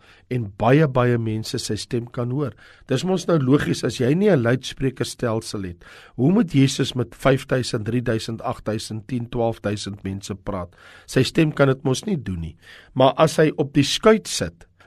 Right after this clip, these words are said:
en almal sit aan wal in hulle duisende en hulle honderde, dan kan Jesus se stem word mos gedra oor die water. Dit is soos 'n luidspreker. So, hy gebruik dus, dus die see as 'n luidspreker sodat hy 'n groot menigte skare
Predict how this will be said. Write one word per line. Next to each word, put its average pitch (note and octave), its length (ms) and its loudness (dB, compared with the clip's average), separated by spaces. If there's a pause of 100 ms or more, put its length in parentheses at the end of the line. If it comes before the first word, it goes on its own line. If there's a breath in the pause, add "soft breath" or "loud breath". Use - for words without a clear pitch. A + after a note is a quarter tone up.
(140 soft breath)
en C#3 260 6
almal F#3 340 6
sit E3+ 320 0
aan C#3 180 4
wal C3 320 6
in C#3+ 100 0
hulle D3 200 4
duisende B2 560 0
en A#2 100 0
hulle A2+ 140 0
honderde, G#2 560 -2 (460 loud breath)
dan C3+ 160 4
kan F3 180 6
Jesus D#3+ 580 2
se C#3+ 100 0
stem B2+ 540 2 (360 soft breath)
word C3+ 240 4
mos D3 220 6
gedra A#2+ 480 4
oor D3 200 2
die B2+ 120 0
water. G2+ 440 -4
Dit G2+ 220 -12
is - 80 -2
soos - 160 -4
'n D3+ 80 2
luidspreker. D3 720 -4 (220 soft breath)
So, - 300 6
hy G3+ 380 6
gebruik D#3 640 2
dus, C#3 300 4
dus - 380 -4 (100)
die A#2+ 300 0
see B2+ 640 2 (440 soft breath)
as A#2+ 180 2
'n A#2+ 100 4
luidspreker C3 760 0
sodat B2 400 0
hy A#2+ 180 0
'n G#2+ 80 -12
groot D#3 540 0
menigte A#2+ 420 -4
skare A2 680 -4